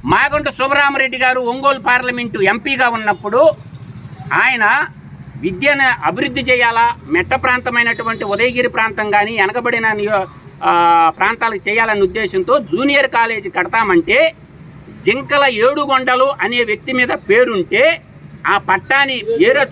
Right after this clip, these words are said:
చోట ఇప్పించి ఇక్కడ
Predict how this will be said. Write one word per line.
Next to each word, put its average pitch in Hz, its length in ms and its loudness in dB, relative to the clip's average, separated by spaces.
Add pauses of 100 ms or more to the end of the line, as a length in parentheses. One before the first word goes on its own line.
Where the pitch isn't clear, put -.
చోట 240 140 0
ఇప్పించి 226 840 -2 (1000)
ఇక్కడ 269 320 -2